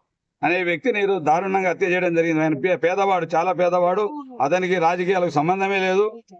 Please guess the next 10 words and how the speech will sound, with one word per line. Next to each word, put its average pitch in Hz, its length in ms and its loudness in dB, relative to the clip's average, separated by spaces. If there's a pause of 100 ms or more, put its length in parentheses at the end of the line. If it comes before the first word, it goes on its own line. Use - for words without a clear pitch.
(140)
అతను 214 280 -2
జగన్మోహన్ 220 540 0
రెడ్డి 214 160 2
పైన 196 380 0
ఉన్నటువంటి 185 540 -2
మే-, 165 260 0
మమకారము, 185 800 0
ప్రేమతో 175 600 0 (440)
జగన్మోహన్ 214 520 -2
రెడ్డికి 196 460 0